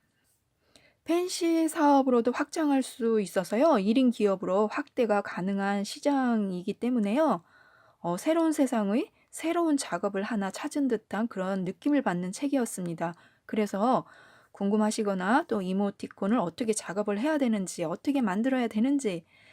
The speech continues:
"나만의 이모티콘을 만들고 싶다." 이런 분들은요, 정말로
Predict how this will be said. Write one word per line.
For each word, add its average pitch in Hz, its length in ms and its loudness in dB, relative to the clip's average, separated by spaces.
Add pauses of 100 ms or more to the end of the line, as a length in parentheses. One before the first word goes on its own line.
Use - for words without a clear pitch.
(140)
"나만의 247 440 4
이모티콘을 262 680 2
만들고 277 440 2
싶다." 233 640 -2
이런 202 220 0
분들은요, 196 580 -2 (200)
정말로 185 480 -6